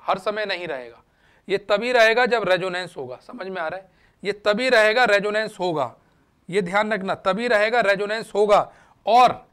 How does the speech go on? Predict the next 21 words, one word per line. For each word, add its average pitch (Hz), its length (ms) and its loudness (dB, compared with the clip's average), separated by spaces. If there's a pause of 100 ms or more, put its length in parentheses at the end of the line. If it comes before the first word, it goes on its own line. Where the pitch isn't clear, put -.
(220)
अगर 214 280 -4
मैं 226 180 -4
इसका, 220 320 -6 (140)
इसकी 196 260 -10
वैल्यू 196 320 -6
निकालना 220 440 -4
चाहूँ 208 420 -6 (320)
तो 208 80 -8
रजिस्टर 196 500 -6
की 226 120 -6
वैल्यू 220 280 -4
कितनी 220 260 -8
थी? 233 180 -6
आर, 196 320 0
और 180 180 -2
उसमें 202 240 -8
करंट 196 340 -2
जा 180 120 0
रही 175 160 -4
थी 208 220 -12
आई, 135 220 -10